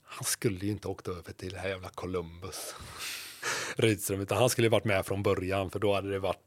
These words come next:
då hade det blivit en intressant höst. Nu kommer de säkert jaga på lite, men de har ju sitt Europaspel och sådär att tänka på som jag tror kan bli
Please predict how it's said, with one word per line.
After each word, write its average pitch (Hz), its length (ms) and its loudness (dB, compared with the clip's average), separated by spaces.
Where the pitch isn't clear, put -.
då - 80 4
hade 120 120 8
det 131 60 12
blivit 127 220 8
en 123 100 6
intressant 120 560 4
höst. 87 260 2
Nu 110 100 0
kommer 110 180 2
de 107 80 4
säkert 101 400 0
jaga 107 260 4
på 113 240 4
lite, 107 320 0
men 98 120 -6
de 104 100 0
har 104 140 4
ju 101 60 2
sitt 101 220 -4
Europaspel 95 560 -2
och 92 60 -4
sådär 90 280 -2
att 87 60 -6
tänka 92 340 -6
på 87 160 -4
som 92 160 -6
jag 87 100 -4
tror 90 200 -6
kan 92 200 -6
bli 90 300 -8